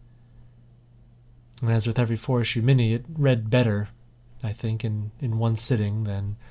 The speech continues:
with a month delay between chapters. I don't know how this played out when it was originally released, but, uh, reading it as I did,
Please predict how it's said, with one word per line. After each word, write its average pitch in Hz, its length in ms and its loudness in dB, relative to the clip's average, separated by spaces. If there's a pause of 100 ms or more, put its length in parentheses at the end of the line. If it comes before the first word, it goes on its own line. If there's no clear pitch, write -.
(240)
with 120 120 -4
a 110 40 -2
month 113 380 0
delay 113 380 2
between 110 460 -4
chapters. 131 720 -4 (2250)
I 113 40 -6
don't 110 120 0
know 107 60 0
how 110 160 -2
this 107 160 -4
played 117 280 -2
out 117 200 -2
when 120 100 -6
it 127 40 -6
was 120 120 -6
originally 120 400 -2
released, 113 480 0
but, 110 160 -8 (640)
uh, 107 200 -4
reading 120 280 4
it 113 120 0
as 113 140 0
I 110 80 0
did, 107 400 0